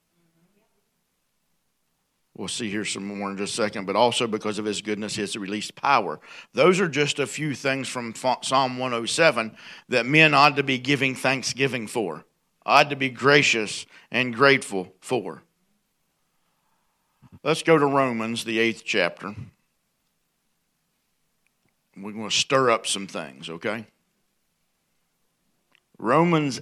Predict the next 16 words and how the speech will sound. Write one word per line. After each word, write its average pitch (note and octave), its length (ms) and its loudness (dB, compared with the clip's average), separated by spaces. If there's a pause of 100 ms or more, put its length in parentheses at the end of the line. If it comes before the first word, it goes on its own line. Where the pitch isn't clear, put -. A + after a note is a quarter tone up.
(120)
eight C#3+ 400 2
twenty-eight. A2+ 880 -2
How A#2+ 100 -4
many A#2 220 -4
of G#2+ 160 -4
you G#2+ 100 -4
know G2 300 -6
it? - 240 -16 (1900)
And C#3 240 0
we F#3 160 8
know D3 460 8 (1500)
that C#3 300 6
all F#3+ 320 10
things C#3+ 840 0 (720)
work F3+ 520 8
together D#3 640 6